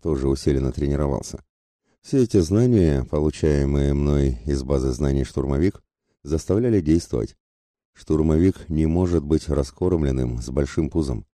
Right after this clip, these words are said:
Это в принципе невозможно. Поэтому я занимался своим телом подручными средствами, используя тех же дроидов и различные тяжелые предметы, которые у меня были. Например, тем же утилизатором можно было нагружать мышцы, как гантелями.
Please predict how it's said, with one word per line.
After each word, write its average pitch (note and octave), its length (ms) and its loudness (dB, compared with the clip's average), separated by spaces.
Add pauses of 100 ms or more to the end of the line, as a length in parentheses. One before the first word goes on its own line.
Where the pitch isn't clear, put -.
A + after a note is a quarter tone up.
(320)
Это D#3 280 -2
в - 60 -8
принципе - 460 -2
невозможно. B1 600 -4 (480)
Поэтому F2 400 2
я F#2 160 6
занимался D#2+ 560 2
своим D2 300 0
телом E2+ 360 0
подручными D2 560 -2
средствами, C2+ 720 -2 (300)
используя F2+ 580 2
тех D#2+ 260 2
же C#2+ 120 -4
дроидов D2+ 560 2
и D2 60 0
различные D2+ 600 0
тяжелые D#2 460 2
предметы, E2+ 480 0
которые C2 460 0
у B1+ 60 0
меня C2+ 220 -2
были. B1 320 -2 (640)
Например, G2+ 400 2
тем F#2+ 220 2
же E2 140 2
утилизатором E2 680 2
можно D#2+ 300 -2
было D#2 200 0
нагружать D2 480 -2
мышцы, D#2 460 -2
как D2+ 220 -4
гантелями. A#1 560 -2